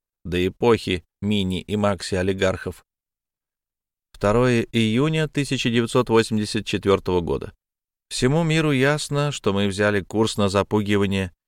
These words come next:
и рассчитываем, что твердость и неумолимость приведут и к развалу нато, и к отзыву Першингов, и круизов из Европы, и к провалу Рейгана на выборах.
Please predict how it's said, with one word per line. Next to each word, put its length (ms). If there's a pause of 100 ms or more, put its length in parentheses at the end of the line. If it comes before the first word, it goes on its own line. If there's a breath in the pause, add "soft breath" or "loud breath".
(160)
и 60
рассчитываем, 600
что 200
твердость 640 (100)
и 80
неумолимость 600
приведут 460
и 80
к 80
развалу 460
нато, 440 (580)
и 100
к 80
отзыву 400
Першингов, 720 (420)
и 100
круизов 580
из 140
Европы, 600 (280)
и 100
к 60
провалу 440
Рейгана 360
на 100
выборах. 460